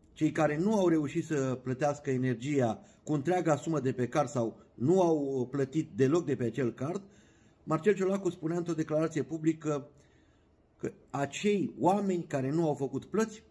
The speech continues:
pot să-și, eh, primească banii, restul de bani sau banii întregi de pe acel card, nu trebuie decât să meargă la oficiul poștal. Ei bine, informația reală este următoarea. Cei ce nu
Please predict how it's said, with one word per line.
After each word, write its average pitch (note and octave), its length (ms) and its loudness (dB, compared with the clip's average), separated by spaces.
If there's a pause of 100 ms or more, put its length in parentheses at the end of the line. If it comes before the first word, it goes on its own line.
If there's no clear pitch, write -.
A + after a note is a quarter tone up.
(140)
pot A#3 260 2
să-și, - 560 0
eh, C3 460 2 (220)
primească E3 500 0
banii, F#3 640 0
restul D#3+ 500 2
de A#2+ 100 0
bani E3 240 0
sau C#3 140 -4
banii D#3 320 0
întregi C#3 300 -4
de C#3 100 -6
pe B2 80 -8
acel A#2 260 -6
card, F#3+ 360 -6 (440)
nu G3 140 2
trebuie F#3 220 2
decât E3+ 200 0
să D#3 60 -4
meargă D#3+ 260 -2
la C#3+ 440 2 (240)
oficiul C#3+ 360 -4
poștal. C3 400 -2
Ei C#3 100 0
bine, G#3 320 0 (240)
informația D3+ 720 0
reală F3 300 2
este E3 240 0
următoarea. C#3+ 760 0 (1040)
Cei F#3 380 4
ce F3+ 260 0
nu C4 440 2